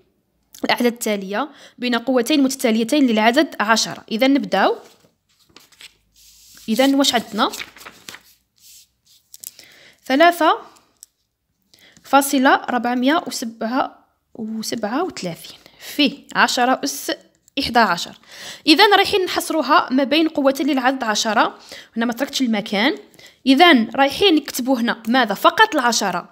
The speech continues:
ما نكتبوش الكامل الكتابة العلمية، فقط عشرة. يعني عشرة أس إحدى عشر. هنا نضيفوا واحد للأس، يعني عشرة أس اثنا عشر. الآن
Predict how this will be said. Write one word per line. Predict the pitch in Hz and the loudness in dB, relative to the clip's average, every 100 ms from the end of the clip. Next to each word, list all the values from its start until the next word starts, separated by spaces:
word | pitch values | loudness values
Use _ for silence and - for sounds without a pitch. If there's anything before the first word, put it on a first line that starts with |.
| _ _ _ | _ _ _
ما | 226 | -8
نكتبوش | 247 - 392 - - | -6 0 2 2 2
الكامل | 262 269 339 349 320 | 0 2 4 4 4
الكتابة | 302 277 269 277 233 | 4 2 0 2 2
العلمية، | 226 233 214 190 175 - | 0 0 0 -2 -6 -2
فقط | - 294 403 403 - 226 | 0 4 4 2 -2 0
عشرة. | 277 269 190 170 - - - | 2 0 -8 -12 -16 -18 -2
يعني | 254 254 247 | 0 2 0
عشرة | 247 294 - 285 247 - - | 2 2 2 4 4 2 -2
أس | 381 - 415 403 - _ _ _ - | -4 -4 -4 -4 -8 _ _ _ -4
إحدى | 302 247 | -2 4
عشر. | 269 233 202 190 - _ - _ | 4 4 0 -6 -14 _ -20 _
هنا | 233 359 427 | 0 2 4
نضيفوا | 415 381 359 | 2 4 4
واحد | 403 427 370 | 4 2 2
للأس، | 339 - - - - | 2 0 -6 -10 -12
يعني | 226 226 233 | -6 -4 -4
عشرة | 254 285 269 - 370 | -2 2 2 2 0
أس | - - 403 - _ _ _ - | -2 -2 -2 -4 _ _ _ -6
اثنا | 269 262 | 2 4
عشر. | 233 190 - - _ _ - - _ _ _ | 4 2 -4 -10 _ _ -20 -20 _ _ _
الآن | 233 - 285 196 | -4 2 2 2